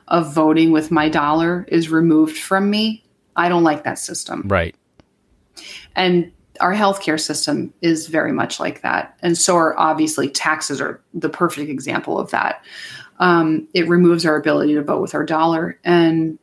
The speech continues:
Speaker 1: I, I just feel like that's something that gets under my skin so much.
Speaker 2: Well, it's part of why it's so expensive. I mean, the way that
Speaker 1: Yes.
Speaker 2: market, markets work through price signals.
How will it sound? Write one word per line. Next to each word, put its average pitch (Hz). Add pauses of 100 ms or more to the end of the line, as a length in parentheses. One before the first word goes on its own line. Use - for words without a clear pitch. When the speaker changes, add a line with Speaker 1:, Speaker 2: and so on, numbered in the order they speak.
(340)
Speaker 1:
I, 165 (220)
I 170
just 302
feel 233
like 214 (120)
that's 165
something 226
that 160 (1700)
gets 208
under 196
my 180
skin -
so 208
much. -
Speaker 2:
Well, 214
it's 208
part 233
of 214
why 202
it's 170
so 160
expensive. 175
I -
mean, 135 (100)
the 135
way 160
that 285
Speaker 1:
Yes. 135
Speaker 2:
market, 165 (220)
markets 147
work 156
through 135
price 170
signals. 95